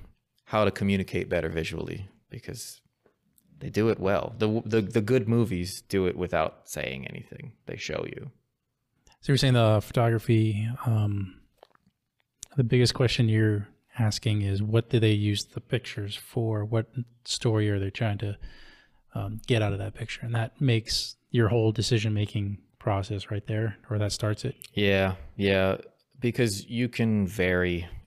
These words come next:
Speaker 1: in intention in infinite ways, right? Um, sometimes people want pictures just for themselves. They're never gonna share them. Uh, they're never gonna publish them anywhere.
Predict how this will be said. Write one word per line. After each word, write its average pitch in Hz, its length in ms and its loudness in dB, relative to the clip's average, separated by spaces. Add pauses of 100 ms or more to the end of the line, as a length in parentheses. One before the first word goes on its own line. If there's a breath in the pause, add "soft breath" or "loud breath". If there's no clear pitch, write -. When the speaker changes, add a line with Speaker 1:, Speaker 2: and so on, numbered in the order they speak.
Speaker 1:
in 85 300 -2
intention 85 800 -2 (720 loud breath)
in 80 140 -6
infinite 87 480 -4
ways, 82 540 -2
right? 82 320 -2 (140)
Um, 80 440 -8 (260)
sometimes 95 640 0
people 90 360 -6
want 87 300 -4
pictures 90 380 -4
just - 300 -6 (400)
for - 160 -6
themselves. 90 720 -2 (100)
They're 85 120 -2
never 85 300 0
gonna 87 180 0
share 92 320 0
them. 95 360 -2 (200)
Uh, 82 160 -8
they're 80 120 -6
never 80 200 -6
gonna - 160 -8
publish 101 500 -2
them 98 220 0
anywhere. 95 520 0